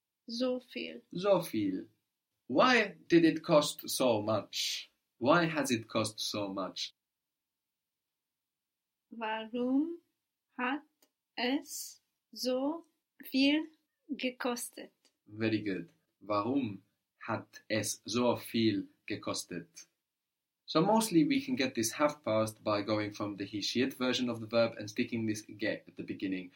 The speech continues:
Speaker 2: But we have quite a few irregular forms, and we already saw a couple that look like, uh, English versions of the verb, no?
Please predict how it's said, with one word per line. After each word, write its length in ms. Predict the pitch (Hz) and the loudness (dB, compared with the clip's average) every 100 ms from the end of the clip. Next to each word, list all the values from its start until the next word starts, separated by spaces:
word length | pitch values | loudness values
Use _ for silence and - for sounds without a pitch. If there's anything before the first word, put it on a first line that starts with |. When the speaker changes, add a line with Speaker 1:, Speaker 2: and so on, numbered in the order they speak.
| - _ - | -20 _ -2
Speaker 2:
But 160 | 165 | 0
we 80 | 190 | 0
have 180 | 175 170 | -2 2
quite 240 | 156 147 | 2 2
a 80 | 113 | 0
few 220 | - 127 | 0 0
irregular 500 | 110 110 131 131 101 | 2 2 0 0 -4
forms, 520 | 95 - 98 95 92 - _ _ - | -4 -8 -8 -6 -8 -12 _ _ -4
and 180 | 127 | 4
we 100 | 147 | 8
already 360 | 165 170 180 160 | 8 8 6 4
saw 180 | - 113 | 4 2
a 80 | 120 | 2
couple 360 | 135 135 120 110 | 0 2 0 0
that 160 | 107 | -2
look 240 | 110 110 - | 0 -2 -4
like, 360 | 104 98 - 104 | -4 -4 -6 -4
uh, 120 | 104 | -2
English 400 | 180 185 113 - | 0 2 2 0
versions 340 | 110 104 98 95 | 0 0 -4 -8
of 120 | - | -12
the 60 | - | -6
verb, 180 | 92 87 | -6 -4
no? 320 | 95 110 - | -4 -2 -4